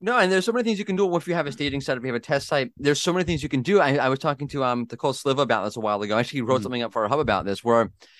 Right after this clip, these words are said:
Speaker 1: you ever go into Search Console and you're like, "Wait, I'm ranking for this?
Speaker 2: Yes. <laughs>
Speaker 1: I'm getting impressions for that? That's so weird," 'cause you never really know what sticks.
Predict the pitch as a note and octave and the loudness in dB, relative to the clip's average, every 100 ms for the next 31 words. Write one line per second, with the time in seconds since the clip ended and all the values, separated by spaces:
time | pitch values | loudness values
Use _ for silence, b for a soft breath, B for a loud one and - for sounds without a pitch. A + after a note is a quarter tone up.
0 | B G#3+ C4+ A#3+ A#3 G#3+ F3 F3 E3 F#3 | B 0 2 6 6 4 -2 -4 -2 0
1 | E3 E3+ E3 - _ _ _ - D3 D#3+ | 0 0 -2 -2 _ _ _ -4 0 2
2 | D#3+ E3+ D#3+ A#2+ - A2+ D3+ A#3+ B3 B2+ | 2 4 4 2 -2 -2 -2 -4 -4 -6
3 | F#2+ F#2 G3 - - - _ - A#2 A2+ | -2 2 2 0 -10 -16 _ -10 -4 -4
4 | - - - _ _ _ F3+ D3 F#3 A3 | -4 -12 -16 _ _ _ 0 4 4 4
5 | G3+ - D#3+ C#3 A2 - A2+ F2 A#2 F#3+ | 2 4 2 2 -4 -6 -6 -2 0 0
6 | - D#3+ - - F3+ A3 C4+ D#3 C3+ C#4 | 2 0 0 -4 0 0 0 -6 -6 -2
7 | G3 A#2 F#3 F#3+ B3+ C4 A#3 G#3+ F#3+ F3 | 0 -2 -4 -4 -2 -2 -2 -2 0 -2
8 | E3 D#3 - - D4 G#2 - - - | -2 -6 -10 -6 -4 -4 -6 -14 -16